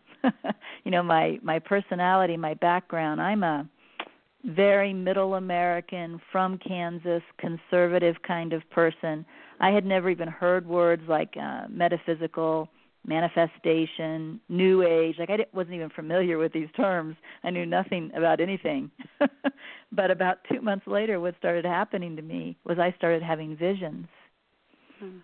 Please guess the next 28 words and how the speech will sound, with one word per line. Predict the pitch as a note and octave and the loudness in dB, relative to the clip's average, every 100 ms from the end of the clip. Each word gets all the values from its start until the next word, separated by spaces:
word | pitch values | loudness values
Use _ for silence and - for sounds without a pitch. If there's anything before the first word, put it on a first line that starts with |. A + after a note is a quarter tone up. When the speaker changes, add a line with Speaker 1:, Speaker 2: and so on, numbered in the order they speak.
| _ | _
Speaker 1:
And, | E3+ E3 D#3+ | -2 0 4
uh, | D#3+ D#3 - | 4 2 -2
this | E3+ F#3+ G3 | -4 -2 -2
was | F#3 | -4
something | F#3 F3+ E3 | -4 -4 -4
I | D#3 | -4
never, | E3 E3 D#3+ D#3 D3+ - _ _ | 2 2 2 -2 -4 -12 _ _
you | E3 | -8
know, | C#3+ - | -8 -6
could | E3 | -4
even | E3 D#3+ | -2 -4
have | D3+ D3 | -6 -6
imagined | D3+ D3+ D#3+ D#3+ C#3+ C#3+ - - | -6 -4 -4 -4 -8 -10 -14 -10
would | D3+ | 0
happen. | D#3+ D#3+ D3 - - - - - | 2 2 -2 -8 -12 -20 -20 -2
But | E3 - | 0 0
the | D#3+ | 0
visions | F#3 A3 G#3+ F#3 E3 - | 2 2 2 -6 -10 -12
came, | F3 D#3+ D#3 - | -10 -10 -12 -12
and, | - - E3 | -14 -10 -10
and, | D#3+ _ | -10 _
and | E3 E3+ | -8 -4
they | E3 | -2
were | D#3+ - A3 | -4 -6 -6
teaching | G#3 - E3+ | -6 -4 -6
me | D#3 D#3 | -8 -10
clarity. | - E3+ E3+ D#3 - F#3+ _ _ _ _ _ _ - | -2 0 0 -4 -8 -14 _ _ _ _ _ _ -2
And, | D#3+ D#3+ D#3 D#3+ | 0 0 0 -4